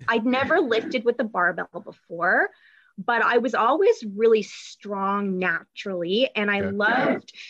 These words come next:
Speaker 1: feeling strong and feeling athletic. Um, so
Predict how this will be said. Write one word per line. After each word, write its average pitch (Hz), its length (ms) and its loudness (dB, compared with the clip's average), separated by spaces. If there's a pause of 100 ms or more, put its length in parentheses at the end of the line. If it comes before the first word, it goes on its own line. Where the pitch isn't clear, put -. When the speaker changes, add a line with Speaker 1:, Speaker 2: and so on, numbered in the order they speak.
(120)
Speaker 1:
feeling 240 440 0
strong 185 540 -4 (160)
and 180 180 -8 (120)
feeling 220 260 2
athletic. - 640 -6 (640)
Um, 208 400 2
so 208 640 0